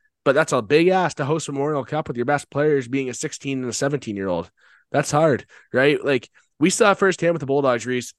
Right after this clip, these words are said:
The Bulldogs came out of a seven-game series with the Windsor Spitfires and were banged up in that Memorial Cup. They were banged up. Um, Nathan Staios basically played with no shoulder.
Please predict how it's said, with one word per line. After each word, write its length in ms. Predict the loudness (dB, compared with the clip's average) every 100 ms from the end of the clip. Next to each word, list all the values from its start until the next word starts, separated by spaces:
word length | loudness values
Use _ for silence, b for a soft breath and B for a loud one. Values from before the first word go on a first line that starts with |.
| b b -4
The 80 |
Bulldogs 480 | 2 4 6 4 2
came 240 | 0 2 2
out 80 |
of 60 | 0
a 40 |
seven-game 560 | -2 -2 -2 -2 -4 -6
series 260 | -4 -4 -2
with 60 |
the 60 | -2
Windsor 260 | -2 -2
Spitfires 640 | -2 -2 -2 0 2 2 0
and 140 | -4
were 160 | -4 -4
banged 420 | -2 0 0 -2
up 160 | -4 -2
in 80 |
that 100 | -4
Memorial 360 | -4 -4 -2 -4
Cup. 280 | -6 -10 -10 _ b b 4
They 80 |
were 140 | 6 6
banged 420 | 4 2 4 2
up. 220 | 0 0 -12 B B
Um, 280 | 2 2 2
Nathan 300 | 0 0 -4
Staios 520 | 0 4 4 2 -2 _ _ _ _ _
basically 580 | -4 -2 -2 -6 -6 -6
played 380 | -4 2 2 2
with 100 | -2
no 220 | -2 -4
shoulder. 580 | -2 0 2 2 0 -4